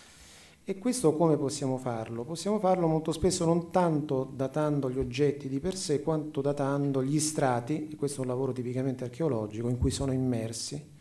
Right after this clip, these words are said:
studiando per esempio nel caso dell'Africa, Africa orientale, terreni vulcanici che si prestano a delle radiazioni, a delle datazioni, scusate, assolute, che sfruttano la capacità di alcuni,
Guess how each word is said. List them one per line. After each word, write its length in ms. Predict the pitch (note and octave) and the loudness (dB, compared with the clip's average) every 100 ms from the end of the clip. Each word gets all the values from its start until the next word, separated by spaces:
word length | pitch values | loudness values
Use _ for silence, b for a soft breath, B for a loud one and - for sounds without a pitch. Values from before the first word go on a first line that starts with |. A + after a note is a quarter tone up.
| B B B B | B B B B
studiando 640 | - D3 C#3+ C#3 C#3+ C3+ | -2 2 4 6 4 2
per 140 | B2+ | 2
esempio 760 | B2+ C3 B2+ B2+ B2+ B2 A#2+ A#2+ B B | 0 2 0 0 2 2 2 0 B B
nel 140 | C#3 A#2+ | -8 -2
caso 260 | C#3 B2+ | 0 0
dell'Africa, 680 | B2 B2 C#3+ D3+ D3 A#2 A2+ | 0 2 2 2 0 -4 -4
Africa 320 | A#2+ A#2+ C3 | -8 -6 -4
orientale, 680 | B2 B2 B2 C#3+ B2+ A#2 A2+ | -2 -2 0 0 0 -2 -4
terreni 320 | - A#2+ B2+ | -6 -2 -2
vulcanici 1000 | A#2+ A#2+ - C3+ B2+ A#2 - A2+ B B B B - | -2 -6 -2 -2 0 -4 -6 -12 B B B B -10
che 100 | C3+ | -8
si 180 | - C#3 | -6 -4
prestano 460 | C#3 C3+ - C3 | -2 -2 -2 -4
a 20 | |
delle 240 | A#2+ B2 B2 | -4 -2 -2
radiazioni, 880 | B2 B2+ B2 - C#3+ C3+ B2+ B2 B B | 0 -2 -4 -4 -2 0 0 -4 B B
a 120 | - | -8
delle 440 | A#2+ A#2+ A#2+ A#2 A2+ | -4 -4 -4 -4 -6
datazioni, 580 | A#2+ A#2+ A#2 - C#3 A#2 | -8 -8 -10 -8 -8 -8
scusate, 840 | - A#2+ B2+ A#2+ G#2+ - B B B B B | -8 -4 -4 -4 -8 -10 B B B B B
assolute, 800 | - C3 - D3+ C3+ C#3 D3 D#3 | -6 -2 0 4 4 2 0 0
che 120 | B2+ A2 | -2 -6
sfruttano 580 | - B2+ C3 B2+ B2+ A#2 | -6 -4 -4 -2 -4 -2
la 120 | A#2 | -2
capacità 600 | B2 B2 A#2 B2+ B2 A#2 | -4 -4 -4 -4 -2 -2
di 100 | A#2 | -4
alcuni, 560 | A2 - B2 A#2+ A2+ | -8 -8 -4 -4 -4